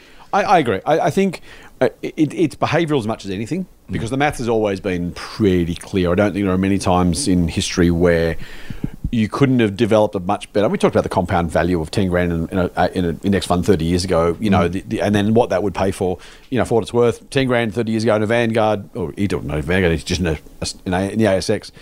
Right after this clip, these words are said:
Speaker 1: now with a hundred and thirty thousand dollars. Um, the, the reality is a five percent return on that's what, five, s-, eight grand a year.
Speaker 2: Mm.
Speaker 1: Um, I mean, you know, the, e-, every single year, you put in ten grand, now you're getting eight grand a year.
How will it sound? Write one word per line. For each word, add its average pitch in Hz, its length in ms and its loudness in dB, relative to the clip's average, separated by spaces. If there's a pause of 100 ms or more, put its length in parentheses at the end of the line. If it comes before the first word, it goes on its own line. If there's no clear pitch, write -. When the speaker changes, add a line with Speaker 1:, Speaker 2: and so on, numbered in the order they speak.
(180)
Speaker 1:
now 131 140 6
with 98 80 0
a - 20 0
hundred 113 200 -2
and 101 100 -10
thirty 135 500 -2 (140)
thousand 117 720 2
dollars. 131 420 0 (400)
Um, 95 440 2 (260)
the, 135 100 4
the 143 140 0
reality 120 400 4
is 107 100 0
a 95 40 -6
five 123 280 2
percent 120 240 -6
return 110 220 -2
on 107 120 0
that's 107 260 0
what, 104 280 2 (320)
five, 98 460 4
s-, - 1080 -10
eight 113 140 0
grand 120 260 2
a - 40 0
year. 147 180 0 (160)
Speaker 2:
Mm. 95 480 -10
Speaker 1:
Um, 104 520 2 (360)
I 120 60 -2
mean, 123 180 2
you 120 40 -2
know, 95 120 0
the, 90 200 -4
e-, 120 140 2
every 120 180 0
single 127 300 0
year, 143 100 0
you 156 80 -2
put 135 120 4
in 113 60 0
ten 156 160 2
grand, 123 240 2
now 110 60 0
you're 110 60 0
getting 107 160 0
eight 120 100 0
grand 104 280 -4
a 113 100 2
year. 110 600 4